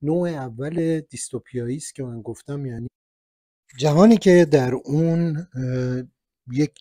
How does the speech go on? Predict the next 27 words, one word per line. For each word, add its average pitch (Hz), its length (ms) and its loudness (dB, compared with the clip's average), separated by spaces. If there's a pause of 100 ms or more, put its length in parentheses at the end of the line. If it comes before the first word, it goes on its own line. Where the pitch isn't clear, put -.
جنگ 135 300 -2
جهانی 123 360 -6
سوم 131 460 -2
رو 165 100 -2
ما 151 140 -4
شاهد 131 380 -4
باشیم، 127 340 -6
این 131 120 -8
که 131 240 -4 (380)
فرهنگ‌ها 139 680 -2
به 147 100 -6
جون 147 220 -6
همدیگه 127 420 -6
بیفتن 143 480 -6
و، 127 300 -6 (500)
اه، 123 680 -4 (920)
آینده 160 420 2
بشریت 175 520 0
به 175 120 -6
نوعی، 170 460 -2
به 147 180 -10
نوعی 165 440 -2 (460)
تخریب 175 500 -4
بشه 170 280 -2
و 143 200 0
چیزی 160 300 -8
باقی 131 640 -4